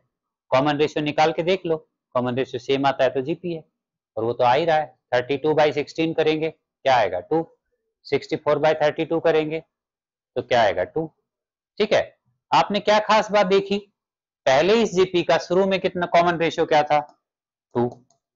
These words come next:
और first term क्या थी? टू। समझ आया? आपने पहली तीन term छोड़ दी, अब common ratio कितना है बची हुई terms का? First term क्या हो गई?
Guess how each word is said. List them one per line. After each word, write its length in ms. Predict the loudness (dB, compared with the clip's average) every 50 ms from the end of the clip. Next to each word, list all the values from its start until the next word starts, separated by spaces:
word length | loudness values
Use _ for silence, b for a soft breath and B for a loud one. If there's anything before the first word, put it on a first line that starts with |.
| _ _ _ _ _ _ 0
और 140 | 0 0
first 320 | 0 2 0 0 0 0 -2
term 140 | -2 -2 0
क्या 160 | 2 0 0
थी? 180 | 0 -2 -8 -12
टू। 1000 | -12 _ _ _ _ _ _ _ _ _ _ _ _ _ _ -8 -8 -8 -8 _ _ _ _ _ _ _ _ _ _ _ _ _ _ _ _ _ _ -4
समझ 260 | -2 0 0 0 2
आया? 240 | 2 2 2 0 -2 -8 _ _ _ _ _ _ _ _ _ _ _ _ _ _ 2
आपने 280 | 2 2 2 2 0
पहली 320 | 0 2 2 2 2 2 0
तीन 220 | 0 0 -2 0 0
term 160 | 0 -2 -2
छोड़ 240 | 0 0 0 0 -2
दी, 140 | -4 -6 -8 -8 _ _ _ _ _ _ _ _ _ _ _ _ _ _ _ _ _ _ _ _ _ _ _ _ 2
अब 160 | 2 2 2 2
common 260 | 2 2 4 2 2
ratio 260 | 2 0 0 0 0 -2
कितना 240 | -2 -2 0 0
है 80 | 2 2
बची 200 | 2 0 2 0
हुई 100 | -2 0
terms 300 | 0 0 0 0 -2 -2
का? 140 | 0 0 0 0 -2 _ _ _ _ _ _ _ _ _ _ _ _ _ _ _ _ _ _ 0
First 220 | 0 0 0 0
term 140 | -4 -4 -2
क्या 240 | 2 2 4 6 6
हो 80 | 4 4
गई? 140 | 2 -2